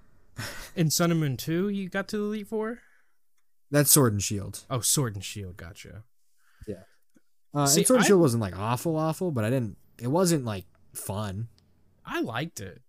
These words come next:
Speaker 2: I don't know. It, it, to me, it wasn't, like, a good game. It was just, like, a fun game. That's what it was for me.
Speaker 1: Yeah.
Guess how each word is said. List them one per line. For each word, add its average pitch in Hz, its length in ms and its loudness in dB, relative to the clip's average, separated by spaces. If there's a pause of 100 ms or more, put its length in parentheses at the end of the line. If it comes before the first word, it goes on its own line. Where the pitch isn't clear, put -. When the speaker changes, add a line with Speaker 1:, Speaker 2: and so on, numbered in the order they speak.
Speaker 2:
I 139 80 -12
don't 156 140 -8
know. 113 220 -8
It, 110 100 -10 (160)
it, - 180 -6 (300)
to 196 120 2
me, 190 360 2
it 160 100 0
wasn't, 196 340 2
like, 147 220 -2
a 127 80 -4
good 120 400 -4
game. 196 260 -2
It 151 80 -4
was 143 140 -2
just, 147 220 -2
like, 135 120 -6
a - 40 -6
fun 113 440 -4
game. - 320 -12
That's 127 280 -8
what 127 120 -4
it 110 80 -6
was 101 200 -8
for - 120 -14
me. - 220 -12
Speaker 1:
Yeah. 127 300 2